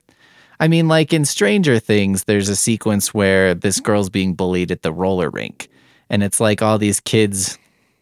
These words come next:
all these kids somehow, it's like a, a thing from a musical where they all,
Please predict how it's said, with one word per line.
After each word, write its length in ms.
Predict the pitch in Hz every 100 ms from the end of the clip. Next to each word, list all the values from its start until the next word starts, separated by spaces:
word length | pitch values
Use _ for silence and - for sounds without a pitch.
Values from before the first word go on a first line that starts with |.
| _ _ _ _ _ -
all 140 | 165
these 220 | 190 185
kids 300 | - 170 135
somehow, 320 | - 147 127 -
it's 160 | 160
like 180 | 208 208
a, 200 | 165 120 -
a 80 |
thing 280 | 107 147 131
from 200 | 117 110
a 60 | 92
musical 720 | 92 107 117 131 139 135 156 - -
where 180 | 113
they 200 | 104 107
all, 440 | 101 101 104 101